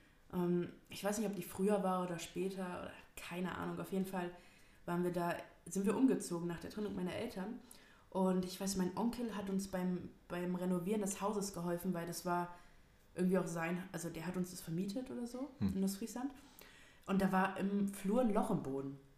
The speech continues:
Speaker 1: Ich glaub, die haben Rohr neu verlegt oder keine Ahnung. Und ich hatte als Kind Angst, darüber zu springen, obwohl das gar nicht so
Speaker 2: <laughs>
Speaker 1: groß war. Ich hatte halt super viel Angst und mein Onkel musste mich dann darüber heben. Das ist dann auch, das ist so diese zweite Erinnerung, ähm, wo ich denk, dass sie relativ früh in meinem Leben waren.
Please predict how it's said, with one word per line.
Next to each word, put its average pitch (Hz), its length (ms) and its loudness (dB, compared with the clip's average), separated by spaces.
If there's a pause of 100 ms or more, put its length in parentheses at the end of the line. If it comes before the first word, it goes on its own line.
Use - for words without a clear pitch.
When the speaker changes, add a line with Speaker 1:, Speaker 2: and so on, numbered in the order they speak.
(140)
Speaker 1:
Ich - 40 -20
glaub, 175 160 -2
die 208 100 2
haben 175 100 4
Rohr 160 280 -2
neu 196 200 0
verlegt 185 360 -4
oder 170 120 -2
keine 196 420 -6
Ahnung. 208 320 -2 (460)
Und 185 100 -2
ich 190 100 -2
hatte 214 140 0
als 196 220 0
Kind - 180 0
Angst, 196 240 -2
darüber 196 300 2
zu - 140 -6
springen, 165 300 -8
obwohl 175 200 -6
das 175 160 -4
gar 175 100 -4
nicht 170 140 -2
so - 80 2
Speaker 2:
<laughs> - 60 -2
Speaker 1:
groß 202 300 -2
war. 220 240 -6 (400)
Ich 170 120 -6
hatte 196 120 2
halt 185 160 2
super 208 240 -4
viel 196 180 -4
Angst 196 260 -4
und 180 60 -2
mein 170 140 -4
Onkel 196 180 -2
musste 190 260 2
mich 180 160 -4
dann 180 120 -2
darüber 185 320 0
heben. 160 260 -4
Das 185 160 -2
ist 202 140 -4
dann 180 120 -2
auch, 180 140 -2 (500)
das 190 140 0
ist - 60 -4
so 190 100 6
diese 180 260 2
zweite 180 300 -4
Erinnerung, 226 500 -4 (540)
ähm, 175 420 -4
wo 175 80 -4
ich 170 100 -4
denk, 180 160 -4
dass 175 140 -8
sie 170 80 -6
relativ 180 500 -4
früh - 220 -4
in 175 80 0
meinem 151 240 -6
Leben 151 260 -10
waren. 165 240 -10